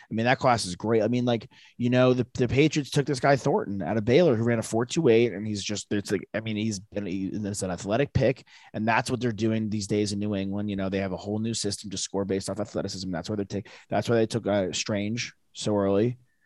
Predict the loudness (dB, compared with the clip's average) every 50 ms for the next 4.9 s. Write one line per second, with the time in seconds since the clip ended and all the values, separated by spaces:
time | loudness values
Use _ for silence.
0 | _ _ _ -8 -8 -4 -4 -2 0 0 0 -2 -2 -4 -6 -6 -6 -4 -2 -2
1 | -2 -2 -4 -6 -6 -6 -6 -4 -2 -2 0 -2 -2 -4 -4 -4 -2 -2 -2 -4
2 | -4 -2 -2 -4 -4 -4 -6 -8 -6 -6 -6 -4 -4 -2 -2 0 0 0 0 -2
3 | -2 -4 -6 -6 -4 -4 -2 -2 -2 -4 -4 -6 -6 -4 -4 -4 -4 -4 -6 -8
4 | -10 -10 -12 -12 -8 -8 -8 -6 -6 -6 -6 -6 -6 -6 -8 -8 -8 -8